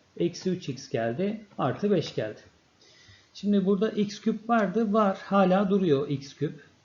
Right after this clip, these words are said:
Tamam. İki x kare ile x kareyi toplarsam iki elma, bir elma daha, üç elma. Yani üç x kare yapar.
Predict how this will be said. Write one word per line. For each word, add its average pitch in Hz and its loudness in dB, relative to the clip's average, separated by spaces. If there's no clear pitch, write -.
Tamam. 156 -4
İki 214 0
x - -4
kare 214 2
ile 170 2
x 196 -6
kareyi 190 0
toplarsam 165 -4
iki 220 -4
elma, 143 -2
bir 208 -2
elma 135 0
daha, 139 -6
üç - -6
elma. 110 -2
Yani 170 -2
üç 190 -4
x - -10
kare 123 -2
yapar. 107 -4